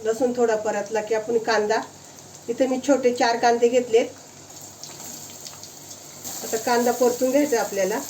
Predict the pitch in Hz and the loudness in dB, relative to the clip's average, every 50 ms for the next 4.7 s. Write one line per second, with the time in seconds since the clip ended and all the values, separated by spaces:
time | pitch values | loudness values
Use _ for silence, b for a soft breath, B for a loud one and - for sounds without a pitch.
0 | - - - - - - - - - - - - - - - - - 254 247 254 | -12 -12 -14 -14 -14 -14 -14 -14 -14 -16 -16 -16 -14 -14 -12 -8 -6 -2 -2 2
1 | 262 269 277 277 294 262 233 240 233 233 226 226 240 240 247 247 247 254 240 226 | 2 2 4 4 2 2 2 2 2 2 2 4 4 4 4 4 2 2 0 0
2 | 214 190 - 220 240 302 - - - - - - - - - - - - - 202 | 0 0 -2 -2 -2 -2 -4 -6 -10 -10 -10 -10 -10 -10 -10 -10 -10 -10 -6 -4
3 | 220 220 - 269 269 - 302 285 262 240 - 240 240 - 233 214 - - 220 220 | -2 0 0 0 0 2 2 2 2 2 0 0 2 2 2 2 2 6 6 8
4 | 226 254 254 233 - 208 190 175 - - 165 160 151 147 | 8 8 6 4 2 0 0 -2 -2 -2 -2 -2 -2 -2